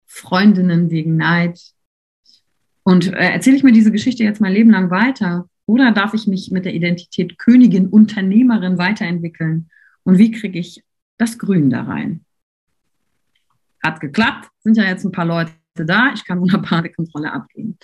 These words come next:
Also nur um ein paar Beispiele, ähm, zu nehmen. Und hier bildet sich unsere Identität, hier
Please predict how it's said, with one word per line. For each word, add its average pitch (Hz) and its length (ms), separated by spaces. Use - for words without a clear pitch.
Also 190 200
nur 226 180
um 202 440
ein 202 120
paar 220 160
Beispiele, 180 640
ähm, 143 320
zu - 160
nehmen. - 300
Und 214 180
hier 269 140
bildet 294 220
sich 233 140
unsere 240 240
Identität, 220 680
hier 185 500